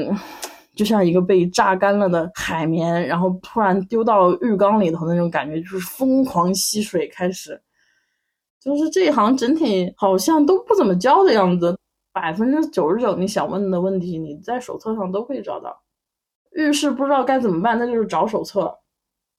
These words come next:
比方说那个地面高度多少米范围之内，它有几毫米的误差是 OK 的，包括，呃，焊接要焊多少圈，然后全部都有。当时我们所长也说，其实就是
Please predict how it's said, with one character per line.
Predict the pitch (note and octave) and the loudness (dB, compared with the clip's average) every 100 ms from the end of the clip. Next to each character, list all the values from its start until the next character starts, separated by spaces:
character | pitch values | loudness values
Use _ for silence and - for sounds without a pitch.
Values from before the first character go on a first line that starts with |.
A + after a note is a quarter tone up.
| _ | _
比 | - | -2
方 | F3+ F3+ | 0 0
说 | F#3+ A3 | -2 -2
那 | A#3 G#3 | -2 -2
个 | F3 F3 - | -2 -4 -8
地 | - A#3+ | -8 -2
面 | A3 G#3 F#3 | 0 0 0
高 | G3+ G#3 | 2 2
度 | A3 G3+ E3+ E3 | 4 4 4 2
多 | G3 G#3 | 0 0
少 | G3 | 0
米 | F#3 D3 | -2 -4
范 | - E3+ | -4 -4
围 | E3+ E3 | -4 -8
之 | F3 | -6
内， | F#3 F3+ | -4 -2
它 | E3 - E3+ | -6 -6 -4
有 | E3+ | -4
几 | F3 - | -4 -12
毫 | F3 D#3 | -10 -6
米 | F3 | -6
的 | D#3+ | -6
误 | F3 F3 | -6 -8
差 | F3+ F3+ | -6 -6
是 | F#3 | -4
OK | D#3 F#3 G3 G3+ | -4 -4 -6 -6
的， | E3+ - _ _ _ _ _ _ _ | -6 -10 _ _ _ _ _ _ _
包 | F#3 | 0
括， | F#3+ G3+ E3+ - _ _ _ | 4 4 4 0 _ _ _
呃， | - | -4
焊 | - G3 | 0 0
接 | G3 | 2
要 | G3 F#3+ | 2 0
焊 | - G3 | 0 0
多 | F3 | 2
少 | F#3+ | 0
圈， | E3 - F#3 F#3 | -2 -4 -2 0
然 | E3+ | -2
后 | F3+ - | -4 -6
全 | - G3+ | -6 -2
部 | B3 | 0
都 | E3+ | -2
有。 | D3 - _ _ _ _ _ _ _ _ _ | -4 -12 _ _ _ _ _ _ _ _ _
当 | F#4 F#4 | -2 -2
时 | D4 | 0
我 | A3 | -2
们 | F3 | -2
所 | F3 F#3+ | -2 0
长 | G#3+ | 0
也 | G#3 E3+ | 0 -2
说， | - F3 E3+ | -6 -6 -6
其 | E3 G#3+ | -6 -6
实 | A3 A#3+ A#3+ | -4 -6 -8
就 | A#3+ | -8
是 | A#3 F#3+ | -6 -6